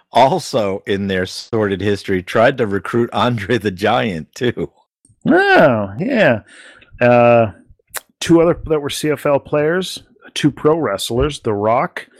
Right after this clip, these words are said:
Speaker 2: and, uh, boy, my mind is going blank tonight. I'm sorry, The Rock and Roman Reigns both played for the C F L.
Speaker 1: Yes, exactly. Ha, well, there you go. There's some fun facts.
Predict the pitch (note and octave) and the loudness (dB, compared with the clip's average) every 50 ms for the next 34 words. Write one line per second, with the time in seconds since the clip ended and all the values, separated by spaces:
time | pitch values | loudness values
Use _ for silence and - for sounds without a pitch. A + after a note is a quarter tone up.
0 | _ _ - - - - - _ _ _ _ - B2+ B2 A#2+ A#2 A#2 A2+ A2 A2 | _ _ -20 -20 -20 -20 -20 _ _ _ _ 0 2 4 4 4 2 0 0 0
1 | A2 A2 G#2+ A2+ - - B2 A2 G#2+ G#2 G2+ G2+ G2+ G2 G2 F#2+ G2 F#2+ F#2 F#2 | 0 -2 -2 -4 -4 -2 -2 0 0 2 2 2 0 0 0 0 0 0 0 0
2 | F#2 F#2 F2+ D#2+ - _ _ _ _ _ _ - _ _ _ _ _ _ - C#3 | 0 0 -2 -6 -12 _ _ _ _ _ _ -20 _ _ _ _ _ _ 0 0
3 | C3 A2+ A2 G2+ G#2 A#2+ D3 D3+ C#3 A#2 - A2 F#2 E2+ E2 D#2+ - - F#2 G#2+ | 0 2 0 0 2 2 2 2 2 0 -4 -8 -10 -10 -14 -18 -14 -6 -2 0
4 | B2+ D3+ D#3 - - - A2+ G#2 G2+ G2+ G#2+ A2 A2 - - A#2+ A2 G#2 F#2+ G2+ | 2 2 0 -2 -6 -8 -6 -4 -4 -2 -2 -2 -2 -2 -2 -2 -2 -2 -4 -6
5 | G2 G2 G#2 G#2+ A#2 B2+ C#3+ D3 - - _ - - - _ _ - A2+ G#2+ G#2+ | -6 -4 -2 0 2 2 0 0 -4 -12 _ -20 -20 -20 _ _ -4 -2 2 4
6 | A#2 A#2 A#2 A2 G#2+ G#2 G2+ F#2 E2+ E2 - - - _ _ _ _ - A2+ A2+ | 4 4 4 4 2 0 -2 -2 -6 -8 -12 -16 -18 _ _ _ _ 0 0 0
7 | A2+ - - - A2+ G#2+ G2 - G2 F#2+ F2 - - G2+ F#2 - - - - - | 0 -2 -4 -4 -4 -4 -4 -6 -10 -10 -10 -8 -8 -8 -8 -8 -10 -12 -12 -14
8 | _ _ _ _ _ _ A2+ G#2+ G#2+ B2 E3+ A3 G#3 D3 - - - G#2+ G#2+ G#2+ | _ _ _ _ _ _ -8 -4 -2 -2 0 -2 -4 -6 -8 -10 -10 -10 -10 -6
9 | G#2 A#2 B2+ E3 G3 F#3 - D#3 - - _ _ _ A#3+ B3 B3+ G3+ - _ _ | -2 0 2 2 0 0 -4 -10 -12 -14 _ _ _ -4 -2 -2 -4 -8 _ _
10 | _ C3 D3+ E3 F#3 F#3+ F#3+ F#3+ F#3 F#3 G#3 F#3+ F3+ C#3 A2 G2+ F#2 - _ _ | _ -8 -6 -4 -4 -4 -2 -4 -4 -2 -2 0 0 0 -2 -4 -6 -10 _ _
11 | _ G3+ G#3 F#3 - D#3+ B2+ G#2 A#2 A2+ G#2 G2 F#2+ - G#2 F#2+ G#2 B2 C#3 - | _ -4 -4 -2 -2 -6 -6 -2 -2 -2 -2 -2 -2 -2 0 0 0 0 -2 -6
12 | - - - - | -12 -20 -20 -20